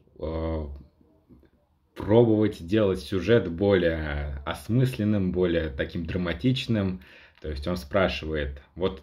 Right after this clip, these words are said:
ты сантехник, ты там, почему вот, э, ты пришёл в таком настроении? Расскажи, кто ты? Вот откуда ты? Вот каку-, как, какую телепередачу ты с-, ты смотришь? Как, вот кто ты как персонаж?»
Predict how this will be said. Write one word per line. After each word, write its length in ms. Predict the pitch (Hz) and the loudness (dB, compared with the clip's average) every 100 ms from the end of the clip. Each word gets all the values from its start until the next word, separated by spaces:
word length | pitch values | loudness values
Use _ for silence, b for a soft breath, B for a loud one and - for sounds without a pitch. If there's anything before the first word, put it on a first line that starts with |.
| - | -4
ты 140 | 131 123 | 0 2
сантехник, 760 | 113 104 - 87 76 71 69 | 2 -2 0 -2 -2 -8 -8
ты 180 | - 92 | -4 -2
там, 300 | 90 87 87 b b b b b | -2 -4 -8 b b b b b
почему 480 | - - 135 151 139 | -6 0 2 4 4
вот, 280 | 95 92 - | 4 2 -2
э, 420 | 87 85 82 78 73 - | -2 0 0 -4 -8 0
ты 100 | 123 | 0
пришёл 300 | 120 104 120 | 2 0 0
в 80 | - | 2
таком 300 | 98 - 95 | 0 0 0
настроении? 640 | 92 - 90 85 80 73 | -2 0 0 0 0 0
Расскажи, 460 | 85 95 - 101 87 | 0 0 2 2 2
кто 340 | - - 131 | -4 2 2
ты? 300 | 95 - 67 67 b b b b b - | 2 -2 -8 -10 b b b b b -10
Вот 200 | 80 73 | -4 2
откуда 560 | 113 - - 131 92 | 0 0 2 4 4
ты? 360 | 76 73 71 71 - - | -2 -4 -6 -6 -10 -10
Вот 240 | 92 90 - | -8 -8 -4
каку-, 420 | - 110 - - | 0 2 2 2
как, 320 | 113 - - | 2 0 -4
какую 400 | 123 123 - 135 | -6 0 2 2
телепередачу 680 | 131 127 123 120 113 - 92 | 6 6 6 6 4 4 -2
ты 120 | 76 | -8
с-, 220 | - - | -12 -10
ты 100 | - | -8
смотришь? 640 | 90 - 95 90 80 71 - | -6 -4 -4 -4 -6 -10 -8
Как, 240 | - - | -8 -4
вот 200 | 110 107 | -2 -4
кто 260 | - - 151 | -6 0 2
ты 180 | 131 90 | 4 2
как 220 | 85 78 | 0 -6
персонаж?» 680 | - - 95 87 69 67 - | -10 -6 -4 -2 -4 -8 -10